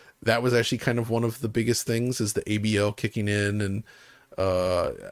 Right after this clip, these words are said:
you guys know that as oled users on the desktop, right? Like, if you take a Notepad document, you max it out,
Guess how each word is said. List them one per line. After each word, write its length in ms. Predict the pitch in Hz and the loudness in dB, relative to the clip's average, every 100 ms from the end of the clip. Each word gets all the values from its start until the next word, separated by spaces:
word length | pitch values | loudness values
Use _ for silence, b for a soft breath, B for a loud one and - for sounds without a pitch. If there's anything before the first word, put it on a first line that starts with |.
| - | -6
you 200 | 117 135 | 2 4
guys 220 | 127 107 | 4 4
know 80 | 104 | 2
that 160 | 107 104 | 2 2
as 140 | 101 | 2
oled 340 | 120 120 110 | 2 4 4
users 340 | 104 107 107 110 | 2 -2 -2 -2
on 60 | |
the 80 | 95 | -2
desktop, 540 | 101 120 - 98 92 95 | 2 2 2 0 0 0
right? 280 | 101 98 | 0 0
Like, 200 | 80 107 | -4 -4
if 160 | 110 - | -6 -2
you 240 | 107 101 - - | -2 -2 -6 -4
take 160 | - 110 | -2 0
a 40 | |
Notepad 460 | 107 113 - 107 101 | 2 2 4 2 2
document, 480 | 101 - 107 95 | 0 0 -4 -4
you 80 | 101 | -2
max 320 | 107 110 - | 0 0 0
it 80 | 101 | 0
out, 300 | 107 101 95 | 2 2 0